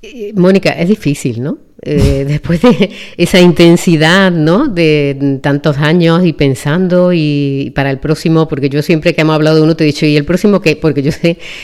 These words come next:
que, que muchas veces ya se iba pensando ya en el siguiente, ¿no? Mm, es difícil, ¿no? Pe-, dar el frenazo, pero, mm, eh, llega el momento de que hay que hacer las cosas, ¿no?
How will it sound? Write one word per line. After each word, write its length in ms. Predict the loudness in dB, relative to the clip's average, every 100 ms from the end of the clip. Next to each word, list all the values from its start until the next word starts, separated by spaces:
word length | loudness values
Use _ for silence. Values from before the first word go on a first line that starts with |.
| -6
que, 380 | 0 2 4 2
que 80 | 0
muchas 280 | 0 2 2
veces 260 | 2 2
ya 240 | 2 2 0
se 160 | -2 0 2 0
iba 240 | 0 0 2
pensando 420 | 2 2 0 2
ya 120 | 0
en 80 | 0
el 120 | -2
siguiente, 480 | -4 -4 -4 -6 -8
¿no? 100 | -8 -14 -20 -20 -20 -20 -16
Mm, 80 | -14 -14 -16 -18 -20 _
es 180 | -2 0
difícil, 540 | 0 -2 -2 -2 -2 0
¿no? 420 | 0 -2 -4 -4
Pe-, 240 | 0 0 0
dar 220 | 0 0
el 120 | 0
frenazo, 540 | 0 0 0 -2 -2 0
pero, 340 | 0 0 -2
mm, 420 | -2 -4 -4 -8 -12 -18 _
eh, 380 | -10 -8 -10 -4
llega 240 | -2 0
el 60 | 0
momento 460 | 2 0 2 2 2
de 180 | 0 -2
que 60 |
hay 60 | -2
que 80 | -2
hacer 160 | -4
las 140 | -4 -4
cosas, 360 | -6 -6 -6
¿no? 160 | -6